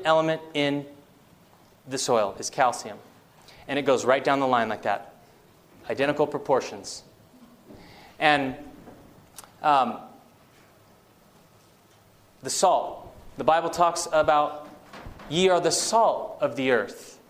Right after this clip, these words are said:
But if the salt lost its savor, wherewith can it be salted? It's henceforth good for nothing.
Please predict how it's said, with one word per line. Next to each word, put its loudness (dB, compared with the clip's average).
But 4
if 0
the 2
salt 2
lost 2
its 0
savor, 4
wherewith 4
can 0
it -4
be 2
salted? 2
It's -4
henceforth 0
good 2
for 2
nothing. 2